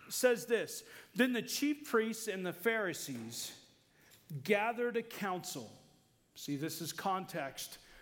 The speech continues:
for what we're gonna talk about this morning. "They gathered a council and said, 'What shall we do? For this man works many signs. If we let him alone like this, everyone will believe in him,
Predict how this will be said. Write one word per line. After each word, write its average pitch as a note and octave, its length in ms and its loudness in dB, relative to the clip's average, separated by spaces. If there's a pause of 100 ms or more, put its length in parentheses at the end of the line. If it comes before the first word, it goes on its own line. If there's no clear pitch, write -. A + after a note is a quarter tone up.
(140)
for D3+ 100 -6
what D3+ 240 -2
we're D3 100 -6
gonna C#3 180 -6
talk C3 340 -8
about A#2+ 280 -12
this - 220 -12
morning. A2+ 320 -12 (720)
"They F3+ 140 4
gathered A3 500 2
a A3 40 2
council A3+ 520 0
and G3 120 -4
said, F3+ 500 0 (360)
'What E3 240 -2
shall F#3+ 300 -2
we G3 160 -2
do? F#3 300 0 (2000)
For G3+ 140 4
this A3+ 260 2
man A3 400 0
works A3+ 320 0
many A#3 260 0
signs. A3 920 -2
If E3 160 -4
we A3 140 4
let A3 240 4
him A3+ 140 0
alone A3+ 360 2
like G3 300 -2
this, A3 520 -2 (1300)
everyone A3+ 600 2
will A3+ 160 4
believe G#3+ 420 0
in E3 80 -2
him, C3 340 -6